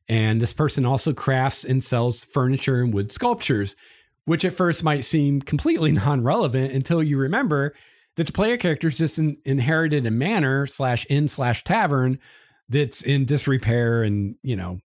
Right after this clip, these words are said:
could probably use some sprucing up. So here's a guy where they could get new furniture, they could get, you know, some cool statues and, and stuff like that. Next, we have, uh, Steam and Steel. Uh, this is an establishment run by a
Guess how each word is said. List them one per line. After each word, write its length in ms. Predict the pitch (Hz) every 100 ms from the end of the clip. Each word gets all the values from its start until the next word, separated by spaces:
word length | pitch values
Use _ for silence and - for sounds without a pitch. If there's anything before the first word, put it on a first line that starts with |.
| -
could 100 | 120
probably 280 | 143 143 135
use 180 | 113 104
some 120 | 104
sprucing 440 | - 110 - 117
up. 180 | 170 92
So 140 | -
here's 260 | 107 151 147
a 40 |
guy 260 | 135 123 131
where 180 | 120 110
they 140 | 101
could 160 | 98 104
get 160 | 104
new 120 | 90 87
furniture, 680 | - 175 160 - 147 139
they 120 | 120 104
could 180 | 110
get, 300 | 101 95 87 - - - _ _ -
you 120 | 107
know, 120 | 92
some 180 | 90 98
cool 220 | - 95
statues 680 | - 151 135 127 135 120 110
and, 180 | 101 98
and 140 | 101 90
stuff 220 | 101 85
like 120 | 92
that. 260 | 160 98 69 _ - - _
Next, 220 | 143 151 175
we 120 | 143
have, 440 | 151 147 135 131 - _
uh, 220 | - 113 107
Steam 480 | - 175 185 180
and 200 | 139 127
Steel. 680 | - - 170 196 127 156 202 - -
Uh, 300 | 127 120 113
this 320 | 123 180 -
is 640 | 135 151 147 143 131 - _ _
an 140 | 131 139
establishment 880 | 127 151 139 151 - 139 131 123 -
run 260 | 123 143 147
by 160 | 127
a 280 | 117 113 107